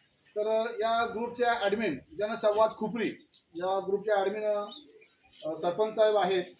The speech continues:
पवार साहेब, आणि आपल्या पोलीस पाटील मॅडम, दर्शना मॅडम आहेत. तर जास्तीत जास्त त्यांच्याशी संपर्क साधावा आणि त्यांना विनंती करावी की, "मॅडम, आमचा नंबर सुद्धा," म्हणजे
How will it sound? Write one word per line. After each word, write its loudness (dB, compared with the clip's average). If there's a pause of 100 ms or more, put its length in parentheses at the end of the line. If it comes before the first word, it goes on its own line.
(520)
पवार 2
साहेब, -2
आणि -2
आपल्या -2
पोलीस -6
पाटील -6
मॅडम, -2
दर्शना -4
मॅडम 0
आहेत. -2 (960)
तर 0
जास्तीत 2
जास्त 2
त्यांच्याशी 0
संपर्क 0
साधावा 0 (1200)
आणि -6
त्यांना 0
विनंती -2
करावी 4
की, -10
"मॅडम, 0
आमचा -2
नंबर -2
सुद्धा," 0
म्हणजे -2